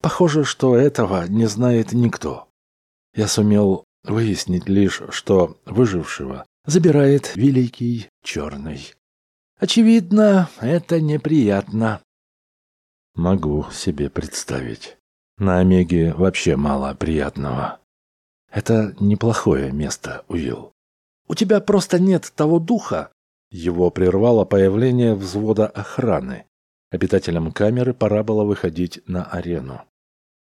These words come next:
"Помилования нет", сказал Барент. "Что поделаешь", вздохнул Джо. Тесно сомкнувшись, стражники вывели их и построили в ряд перед железной дверью,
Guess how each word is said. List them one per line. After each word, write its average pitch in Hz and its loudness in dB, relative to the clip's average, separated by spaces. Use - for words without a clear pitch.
"Помилования 98 0
нет", 78 -10
сказал 80 -4
Барент. 71 -6
"Что - 0
поделаешь", 104 -2
вздохнул 87 -4
Джо. 82 -4
Тесно 87 -2
сомкнувшись, 90 -6
стражники 87 -2
вывели 92 0
их 78 -4
и - -10
построили 95 0
в 82 -2
ряд 98 -2
перед 90 -2
железной 90 -2
дверью, 82 0